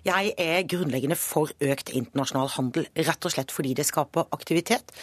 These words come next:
det skaper arbeidsplasser og det skaper verdier. Og så er jeg for, eh, at vi bygger ned, eh,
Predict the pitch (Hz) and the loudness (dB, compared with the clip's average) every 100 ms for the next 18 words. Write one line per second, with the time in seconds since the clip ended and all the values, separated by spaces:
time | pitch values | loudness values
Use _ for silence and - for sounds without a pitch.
0 | - - - 190 - - 202 151 127 120 | -12 -2 2 2 2 2 4 4 2 2
1 | - - 151 - - 175 165 - 139 139 | 0 0 -2 0 0 0 0 0 -2 0
2 | 147 143 139 131 117 123 147 - - - | -2 0 -2 0 0 2 2 0 -10 -12
3 | - - 214 262 170 160 208 - 165 214 | -6 0 4 4 4 4 2 0 0 0
4 | - - - 185 185 180 - - - 190 | -2 -10 -4 0 0 0 -4 -8 -2 0
5 | 165 170 202 190 139 156 202 - - 175 | 0 2 2 4 4 2 0 -6 -6 -2
6 | 175 175 | 0 0